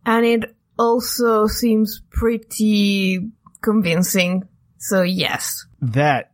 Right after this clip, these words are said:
Speaker 2: is the correct answer. Shuckle in Generation two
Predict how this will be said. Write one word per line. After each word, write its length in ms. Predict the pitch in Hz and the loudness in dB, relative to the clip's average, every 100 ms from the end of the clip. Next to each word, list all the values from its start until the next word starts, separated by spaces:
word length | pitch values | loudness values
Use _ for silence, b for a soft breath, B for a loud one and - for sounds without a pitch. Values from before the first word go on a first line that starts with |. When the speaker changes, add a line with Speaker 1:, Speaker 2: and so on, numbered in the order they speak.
| - | -4
Speaker 2:
is 340 | 151 151 123 - | 0 2 0 -2
the 460 | 135 117 120 147 | -4 -2 0 0
correct 500 | 139 127 120 117 107 | 0 0 2 2 0
answer. 500 | 107 98 92 98 95 - - | 0 -2 -2 -6 -6 -10 -14
Shuckle 580 | - - 220 202 143 127 | -4 -2 0 0 -2 -2
in 180 | 135 135 | -2 0
Generation 520 | 143 151 143 131 117 | 0 0 0 0 -4
two 480 | - 151 147 110 | -2 0 0 -2